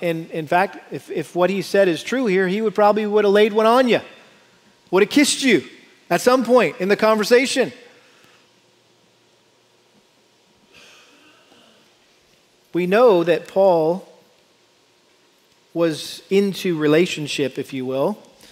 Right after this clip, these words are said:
uh, coveted friendship, valued friendship. First Thessalonians chapter two, verse seven,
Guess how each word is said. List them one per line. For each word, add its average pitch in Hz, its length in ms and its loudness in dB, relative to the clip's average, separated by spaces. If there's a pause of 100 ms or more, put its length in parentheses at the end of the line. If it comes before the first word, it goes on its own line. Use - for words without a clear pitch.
(500)
uh, 139 360 -10 (1800)
coveted 175 580 0 (800)
friendship, 170 760 -2 (340)
valued 160 500 -2
friendship. 165 500 -6
First 185 240 -6
Thessalonians 170 520 -2
chapter 160 340 -2
two, 170 400 -2
verse 156 260 -2
seven, 185 600 -2